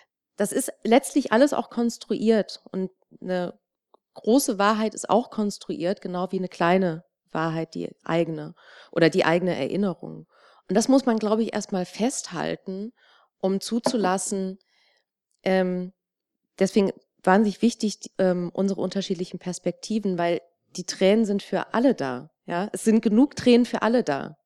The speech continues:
Und, ähm, das muss man auch einfach mal zulassen und, äh, wenn man, ähm, andere reden lässt, nicht glauben, „Ah, jetzt, ähm, ist mein eigenes Schicksal, fällt schon wieder runter“ und so, ne? Das, äh, deswegen,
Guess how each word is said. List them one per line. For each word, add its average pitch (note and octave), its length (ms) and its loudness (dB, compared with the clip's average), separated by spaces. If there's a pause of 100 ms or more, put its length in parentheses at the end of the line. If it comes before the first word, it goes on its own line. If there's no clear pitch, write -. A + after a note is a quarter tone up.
(640)
Und, G3 520 4
ähm, F#3+ 340 2
das G3+ 200 0
muss A3 160 -2
man G3+ 100 0
auch - 120 -6
einfach F#3+ 220 -4
mal F3 180 -4
zulassen D#3+ 720 -2
und, - 360 -10 (240)
äh, E3 280 -4
wenn F3 200 -4
man, E3+ 320 -4 (120)
ähm, D#3 300 -6
andere E3+ 440 -6
reden E3+ 220 -4
lässt, E3+ 340 -6
nicht E3+ 360 -8 (280)
glauben, E3 640 -4
„Ah, - 280 -12
jetzt, - 360 -16 (1000)
ähm, D#3 520 -10 (320)
ist - 200 -10
mein E3+ 120 -2
eigenes F3+ 320 2
Schicksal, D#3+ 760 -6
fällt F3+ 220 0
schon F3 140 -6
wieder D#3 180 -2
runter“ D3+ 520 -4
und - 180 -14
so, - 240 -14
ne? G3 280 -10
Das, D3 220 -16
äh, - 140 -16 (220)
deswegen, D3+ 520 -8